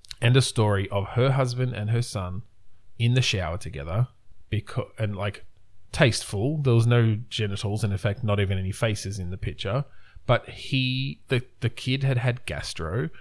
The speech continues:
and, like, it was calming him down and soothing him to ha-, be in the shower.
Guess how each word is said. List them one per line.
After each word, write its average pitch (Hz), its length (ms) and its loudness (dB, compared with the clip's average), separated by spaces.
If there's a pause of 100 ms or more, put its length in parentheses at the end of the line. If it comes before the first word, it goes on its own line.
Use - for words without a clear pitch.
(180)
and, 113 140 -2
like, 101 300 -6
it 120 160 -6
was 101 200 -2
calming 117 440 -2
him 117 140 4
down 95 440 -4
and 98 320 -6
soothing 147 520 0
him 107 240 -2
to 117 160 -2
ha-, - 120 -4
be 95 180 0
in 98 80 -6
the 107 60 -4
shower. - 460 -4